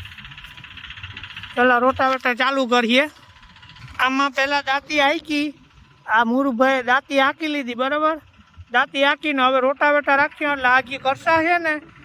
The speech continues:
એ બધાય જમીનમાં ઉતરી જાય અંદર. આપણો ખેડૂતનો જુગાડ છે કંઈક નવો. જો એને હાંકવાનું ચાલુ કર્યું રોટાવેટર.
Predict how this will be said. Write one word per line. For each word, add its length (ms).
એ 80
બધાય 340
જમીનમાં 460
ઉતરી 340
જાય 280
અંદર. 280
આપણો 320
ખેડૂતનો 500
જુગાડ 420
છે 160
કંઈક 160
નવો. 360
જો 120
એને 200
હાંકવાનું 440
ચાલુ 280
કર્યું 360
રોટાવેટર. 640